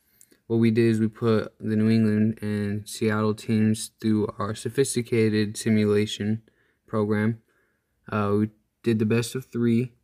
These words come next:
New England averaging twenty-seven points a game, where Seattle averaged thirty-two. New England averaged three hundred eighteen passing yards compared to Seattle's two hundred fifty-two. New England averaged one hundred sixty-three rushing yards,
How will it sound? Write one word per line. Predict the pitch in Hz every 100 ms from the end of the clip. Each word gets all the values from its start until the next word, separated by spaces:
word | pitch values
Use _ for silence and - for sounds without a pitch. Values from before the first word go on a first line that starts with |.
| _ _ _
New | 110
England | 110 113 113 113 107
averaging | 107 104 104 107 107
twenty-seven | - 113 110 113 107
points | 107 117 113 -
a | 110
game, | 113 113
where | 107
Seattle | - 110 104 107 104
averaged | 104 101 -
thirty-two. | - 101 101 - - 139 160 - _ _ _ _ _ _ 113
New | 113
England | 110 104
averaged | 104 101 101 - -
three | 110 110
hundred | 110 107 107
eighteen | 104 - 110
passing | 104 107 107 - 110
yards | 104 104 98
compared | - 113 110 110 101
to | 101
Seattle's | - 107 104 107
two | - 120
hundred | 110 110 113
fifty-two. | 123 113 117 110 123 113 113 _ _ _ _ -
New | 113
England | 117 113 113 110 110
averaged | 104 104 104 107
one | 110 113
hundred | 113 107 110
sixty-three | 107 113 110 110 110 - 117 113
rushing | 113 117 - 117
yards, | 113 113 113